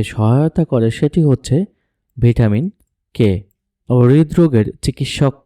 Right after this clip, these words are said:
কি বলা হয়? হৃদরোগের চিকিৎসককে বলা হয় কার্ডিওলজিস্ট। কোনটি পানিবাহিত রোগ? পানিবাহিত রোগ হচ্ছে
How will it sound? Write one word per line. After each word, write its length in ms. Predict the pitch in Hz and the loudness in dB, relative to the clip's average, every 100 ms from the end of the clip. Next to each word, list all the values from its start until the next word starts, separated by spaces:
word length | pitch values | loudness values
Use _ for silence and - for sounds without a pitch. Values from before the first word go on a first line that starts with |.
| _ | _
কি 120 | - 143 | -4 -2
বলা 240 | 117 202 | 0 0
হয়? 200 | 95 101 101 _ _ _ _ _ | 0 -2 -4 _ _ _ _ _
হৃদরোগের 560 | 113 120 117 131 127 127 | 0 0 2 0 0 -4
চিকিৎসককে 760 | 123 - - 131 - _ 139 127 - - 113 | -8 -8 -6 -4 -6 _ -4 -2 -4 -10 0
বলা 220 | 104 110 | 2 2
হয় 280 | 123 127 107 156 _ _ _ _ _ - | 2 2 0 -2 _ _ _ _ _ -4
কার্ডিওলজিস্ট। 880 | 147 147 156 127 107 101 98 - - - _ _ _ _ _ _ _ _ _ _ _ _ _ _ _ _ | -2 2 4 4 2 2 -2 -4 -12 -18 _ _ _ _ _ _ _ _ _ _ _ _ _ _ _ _
কোনটি 260 | - 175 156 - - | -2 2 2 0 -2
পানিবাহিত 520 | 156 160 135 113 101 | 0 2 2 2 2
রোগ? 260 | 98 98 92 - _ _ _ | 2 2 0 -6 _ _ _
পানিবাহিত 460 | 131 143 147 156 160 | 0 2 4 2 4
রোগ 240 | 147 127 123 | 2 2 2
হচ্ছে 260 | 143 - | 0 0